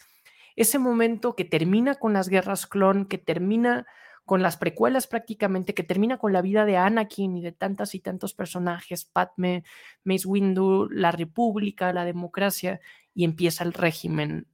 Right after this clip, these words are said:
de Palpatine, del Imperio de la Oscuridad. Ese momento que en episodio tres vimos por unos minutos que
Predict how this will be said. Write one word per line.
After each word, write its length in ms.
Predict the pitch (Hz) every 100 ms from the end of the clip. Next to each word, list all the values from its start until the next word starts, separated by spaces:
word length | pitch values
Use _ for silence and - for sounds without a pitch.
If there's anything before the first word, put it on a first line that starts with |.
| _ _ _ _ _ _ _ _ _ _ _ -
de 160 | 160
Palpatine, 720 | 160 196 190 175 175 170 165 -
del 160 | 165
Imperio 540 | 165 160 165 165 156 -
de 100 | 160
la 100 | -
Oscuridad. 560 | - - - - - _ _ - - - - _ _
Ese 240 | 220 220 254
momento 720 | 240 233 226 233 233 233 -
que 320 | 185 170 170
en 120 | 175
episodio 440 | 170 180 - 220 226
tres 280 | 214 233
vimos 280 | 214 214 214
por 180 | - 180
unos 240 | 185 202
minutos 480 | 190 170 190 - -
que 300 | - 175 -